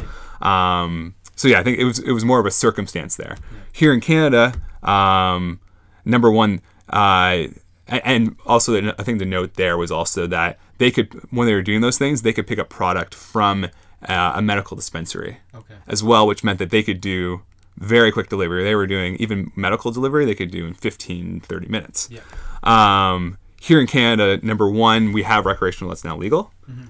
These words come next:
Speaker 1: And two is, if you were gonna do medical delivery, it still has to be picked up only from a licensed producer facility. So there's really no way of doing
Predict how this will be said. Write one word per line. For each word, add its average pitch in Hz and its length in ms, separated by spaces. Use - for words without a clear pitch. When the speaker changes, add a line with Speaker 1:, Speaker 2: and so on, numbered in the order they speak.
Speaker 1:
And 104 240
two 135 520
is, 98 580
if 120 160
you 123 80
were 104 80
gonna 123 180
do 139 80
medical 127 300
delivery, 135 420
it - 80
still 113 180
has 98 180
to - 40
be 104 80
picked 104 220
up 98 200
only 107 280
from 95 160
a - 20
licensed 92 340
producer - 300
facility. 120 500
So 110 160
there's 101 220
really 107 160
no 98 260
way 95 220
of 90 140
doing 87 420